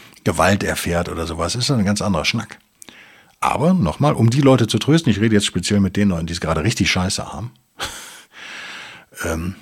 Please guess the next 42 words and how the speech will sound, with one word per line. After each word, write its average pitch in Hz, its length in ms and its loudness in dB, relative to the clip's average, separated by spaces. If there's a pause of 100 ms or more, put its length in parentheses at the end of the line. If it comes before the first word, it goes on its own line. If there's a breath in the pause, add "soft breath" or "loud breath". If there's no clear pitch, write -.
(1300 soft breath)
ihr 95 240 0
seid 101 220 2
Löwen, 151 340 4
ihr 85 140 -8
seid 95 180 -4
stoische 117 300 -2
Löwen 123 360 -4
und 110 160 0
Löwinnen. 123 540 4 (400)
Löwinnen 165 440 6
sind 151 180 0
sowieso 151 260 0
härter 87 240 0
als 64 160 -6
Löwen, 67 220 -8
sollte 107 180 -4
man 110 80 -2
nicht 101 80 -6
vergessen. - 400 -10
Im 156 180 2
Ernstfall 107 640 0
wird 98 140 -6
der 76 80 -6
Löwe 92 180 -6
vielleicht 76 320 -10
gewinnen, 76 360 -10
okay, 85 340 -12 (180)
weil 71 140 -12
er 71 80 -14
körperlich 78 380 -12
überlegen 73 260 -10
ist. 71 100 -12
Aber 80 240 -4 (600 loud breath)
Löwinnen 107 600 2
können, 110 220 0
glaub 87 200 -2
ich, - 80 -10
ganz 87 240 -4
gut - 140 -10
einstecken - 500 -6
und - 220 -12
austeilen. - 360 -12